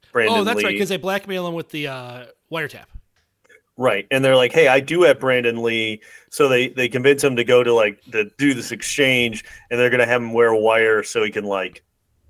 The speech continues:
Speaker 1: you know, get
Speaker 2: Information.
Speaker 1: information. Yeah. So, uh, they go
Speaker 2: Information.
Speaker 1: to, they go to, uh, Frank and Brandon Lee go to Serrano's restaurant, uh, to set him up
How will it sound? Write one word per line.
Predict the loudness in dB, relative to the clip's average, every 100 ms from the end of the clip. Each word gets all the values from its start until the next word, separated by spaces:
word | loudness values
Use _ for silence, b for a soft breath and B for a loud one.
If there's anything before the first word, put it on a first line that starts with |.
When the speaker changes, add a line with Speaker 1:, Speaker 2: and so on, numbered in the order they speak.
| _ _ -18 -14 -6
Speaker 1:
you | -2
know, | -2 -2
get | -2 0
Speaker 2:
Information. | -2 -6 -4 -4 -4 -8
Speaker 1:
information. | -10 _ _
Yeah. | -8 -8 _ B B B B
So, | 2 6 6 6 4
uh, | 4 4 4
they | 2 4
go | 2
Speaker 2:
Information. | 2 -4 -2 -2
Speaker 1:
to, | -2 _ -8
they | 2
go | 2
to, | 2 -6 -6 -6
uh, | 0 2 2 0 -6 -12
Frank | -6 -2 -2 -4 -14 _ _ _ _ -12
and | -6
Brandon | 0 2 0 -2
Lee | -2 0
go | 0
to | 0
Serrano's | -2 -2 0 -2 -2
restaurant, | -4 -4 -4 -6 -8 b b b b -4
uh, | -4
to | -2
set | 0 2
him | 2 0
up | -2 -6